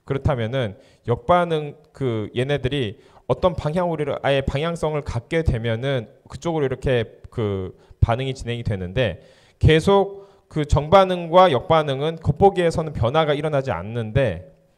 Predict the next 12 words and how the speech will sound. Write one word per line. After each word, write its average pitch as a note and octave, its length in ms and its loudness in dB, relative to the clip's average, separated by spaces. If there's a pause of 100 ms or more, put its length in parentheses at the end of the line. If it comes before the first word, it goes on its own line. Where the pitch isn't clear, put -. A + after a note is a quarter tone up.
(100)
그 A2 320 -4
얘가 C3+ 480 0 (280)
정반응에서 D#3+ 680 2
계속 B2+ 280 -2
포이즈닝이 D#3 460 -2
쌓이면은 C#3+ 480 -4
결국엔 A#2 300 -4
어떻게 - 200 -6
됩니까? G#2 360 -6
반응성이 A2+ 460 -6
확 - 160 -10 (760)
그 - 500 -6